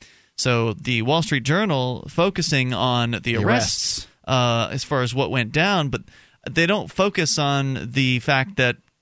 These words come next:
Speaker 1: ultimately they were successful at retaking Zuccotti Park, where they have been all weekend long, as I understand it, or at least since sometime on Sunday, maybe even earlier than that. Uh, the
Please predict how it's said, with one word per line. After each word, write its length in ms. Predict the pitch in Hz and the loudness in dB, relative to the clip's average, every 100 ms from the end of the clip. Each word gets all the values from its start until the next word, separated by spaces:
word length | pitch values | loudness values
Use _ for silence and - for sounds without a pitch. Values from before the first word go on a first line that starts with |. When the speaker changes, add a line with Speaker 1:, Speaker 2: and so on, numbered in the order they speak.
| _ _ | _ _
Speaker 1:
ultimately 520 | - 233 - 127 135 | -2 -2 -2 0 0
they 160 | 131 156 | 2 2
were 160 | 139 127 | 2 0
successful 720 | - - - 202 - - 113 | -2 -2 0 0 -2 -2 -2
at 100 | 101 | -2
retaking 720 | 127 131 139 123 127 120 117 - - _ - | -4 0 0 0 -2 -4 -4 -8 -18 _ -2
Zuccotti 480 | 139 - 120 101 113 | 0 2 0 0 0
Park, 400 | 202 117 85 120 | 0 0 -2 -4
where 120 | 120 | 0
they 180 | 120 120 | 2 2
have 220 | 120 107 | 0 0
been 520 | 135 139 117 120 139 - _ _ _ - | 0 0 0 -2 -6 -10 _ _ _ -4
all 200 | 113 110 | -2 0
weekend 340 | 120 107 117 | 0 2 2
long, 320 | 127 185 113 | 2 0 -2
as 100 | 98 | -4
I 80 | 113 | -2
understand 380 | 101 120 104 78 | -2 -2 -4 -4
it, 60 | |
or 100 | 78 | -4
at 80 | 78 | -2
least 220 | 127 143 | -2 0
since 340 | - 127 110 - - - _ | 2 0 0 -4 -8 -20 _
sometime 600 | - 147 143 143 131 120 | -2 0 0 2 2 2
on 240 | 104 117 110 | 0 -2 -2
Sunday, 580 | - 151 147 139 131 | 0 0 2 2 2
maybe 300 | 120 123 139 | 2 0 0
even 240 | 131 120 110 | 0 -2 0
earlier 360 | 104 139 131 | 0 2 2
than 140 | 117 113 | 0 0
that. 260 | 113 110 104 - - _ | 0 -2 -4 -14 -20 _
Uh, 380 | - 113 110 107 | -2 0 2 0
the 360 | 107 120 127 113 | -2 0 0 0